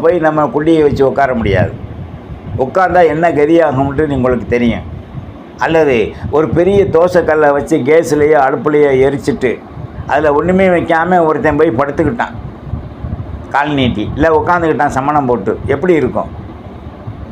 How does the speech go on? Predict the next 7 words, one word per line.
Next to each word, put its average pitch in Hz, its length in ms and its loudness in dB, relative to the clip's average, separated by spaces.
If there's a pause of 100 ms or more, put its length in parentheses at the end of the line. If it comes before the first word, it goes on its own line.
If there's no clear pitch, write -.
(180)
இது 156 180 4 (300)
சாதாரணமானது. 143 880 0 (1700)
இதைவிட 247 460 4 (160)
பல 202 120 4 (180)
மில்லியன் 247 480 2 (160)
கோடி 190 300 2 (1080)
தண்டனைகளை 185 680 2